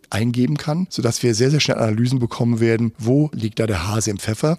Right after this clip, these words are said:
welches Medikament sollte möglicherweise ausgelassen werden oder welches Medikament sollte durch ein anderes ersetzt werden, damit Interaktionen beispielsweise nicht möglich sind.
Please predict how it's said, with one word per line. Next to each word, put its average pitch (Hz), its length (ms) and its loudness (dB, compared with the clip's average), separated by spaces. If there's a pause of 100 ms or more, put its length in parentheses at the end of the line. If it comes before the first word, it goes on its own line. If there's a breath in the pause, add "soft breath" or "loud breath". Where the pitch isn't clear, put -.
welches 107 300 -4
Medikament 110 500 -2
sollte 104 220 -4
möglicherweise 98 420 -6
ausgelassen 120 600 0
werden 110 300 -2
oder 127 200 4
welches 123 240 0
Medikament 104 480 0
sollte 107 200 -2
durch 101 200 -4
ein - 80 -6
anderes 113 320 0
ersetzt - 460 -4
werden, 110 260 0
damit 107 240 -2
Interaktionen 113 800 0 (220 loud breath)
beispielsweise 101 640 -6
nicht 104 420 -8
möglich - 340 -8
sind. - 140 -8